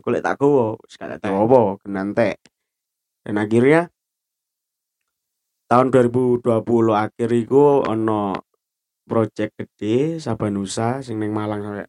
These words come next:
Speaker 1: sampe Kediri iku. Bayarane lumayan, terus akhirnya aku memutuskan karo monot nabung bareng. Kita nabung emas sampe yo nabung duit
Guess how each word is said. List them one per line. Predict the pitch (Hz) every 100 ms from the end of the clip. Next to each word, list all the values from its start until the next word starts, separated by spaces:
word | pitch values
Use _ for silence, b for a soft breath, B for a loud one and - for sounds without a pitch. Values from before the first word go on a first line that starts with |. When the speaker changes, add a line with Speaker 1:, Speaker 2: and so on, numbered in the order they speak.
| _
Speaker 1:
sampe | - 107 107
Kediri | - 110 107 104 104
iku. | 117 143 _ _ _ _ _ _ _ _
Bayarane | 110 107 104 104 110
lumayan, | 107 110 110 127 156 - _ -
terus | 113
akhirnya | 107 113 123
aku |
memutuskan | 131 117 104 110 123 120
karo | 110 107
monot | 101 110 - _ _ -
nabung | 107 98 113
bareng. | 101 92 101 92 90 _ _ _ _ _ _ _ _ _ -
Kita | - 107
nabung | 107 101 104 98
emas | 95 98 120 139 151 -
sampe | - 104 104 127 - _ _
yo | 110
nabung | 104 101 - 104 101 98 95 _ _
duit | 110 104